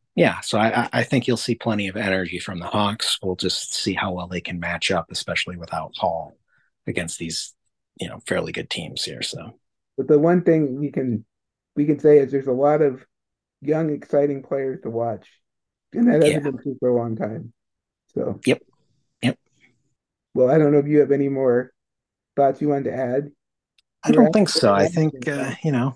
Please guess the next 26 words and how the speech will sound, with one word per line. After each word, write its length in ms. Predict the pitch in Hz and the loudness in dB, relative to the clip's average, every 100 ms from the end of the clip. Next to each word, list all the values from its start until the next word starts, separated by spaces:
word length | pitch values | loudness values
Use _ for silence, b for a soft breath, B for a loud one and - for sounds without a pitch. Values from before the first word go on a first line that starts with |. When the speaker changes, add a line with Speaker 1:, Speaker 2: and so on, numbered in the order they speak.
| - | 0
Speaker 1:
we're 140 | 135 | 2
two 220 | 123 143 | 2 2
games 320 | 143 147 147 135 | 2 2 2 0
in, 240 | 156 170 | 0 0
and 120 | 123 | 0
it's 140 | 120 - | -2 -4
been 160 | 123 | -8
a 80 | 120 | -6
lot 160 | 127 127 | -4 -4
of 60 | |
fun. 260 | - 135 - _ _ B B B _ - | -6 -10 -12 _ _ B B B _ -2
Speaker 2:
Yeah, 80 | 156 | 0
and 140 | 127 | 0
you 120 | 151 170 | 0 0
were 180 | 151 | 2
there, 320 | 135 160 - - | 2 2 0 -4
so 320 | 113 117 - _ _ _ _ - | -4 -6 -8 _ _ _ _ -6
that 80 | - | 0
Speaker 1:
That's 120 | 151 | 2
Speaker 2:
must 160 | 143 - | 2 0
have 80 | 117 | -2
been 80 | |
Speaker 1:
right. 140 | 135 123 123 - - | -2 -4 -10 -14 -14
Speaker 2:
fun. 120 | 120 - - _ _ _ _ _ _ _ - | -12 -14 -20 _ _ _ _ _ _ _ -2
Speaker 1:
Yep. 180 | 135 | 0
Speaker 2:
Yeah. 40 | - | 0